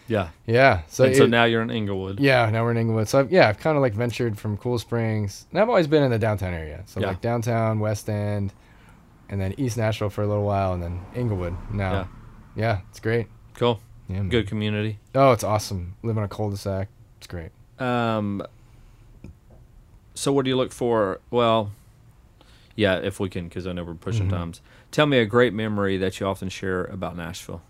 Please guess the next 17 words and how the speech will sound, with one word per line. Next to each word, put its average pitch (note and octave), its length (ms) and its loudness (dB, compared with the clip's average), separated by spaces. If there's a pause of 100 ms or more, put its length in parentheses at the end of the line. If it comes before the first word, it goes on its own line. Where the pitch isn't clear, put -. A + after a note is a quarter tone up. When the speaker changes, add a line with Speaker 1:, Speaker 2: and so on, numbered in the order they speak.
(420)
Speaker 2:
Hmm. E2+ 420 -12 (1300)
Hmm. F2+ 260 -6 (760)
Well, C3 200 4
I A#2+ 60 2
mean, E2 260 -4 (400)
we've B2 180 -2
already F#2+ 180 -2
talked F#2 260 -6
about F2+ 280 -6
some F#2 160 -8
of F2 40 -4
my E2+ 100 -6
favorite E2+ 320 -8
memories E2+ 400 -8
of E2 160 -8
Speaker 1:
Okay. E2+ 260 -2 (140)
Speaker 2:
meeting G#2 560 -2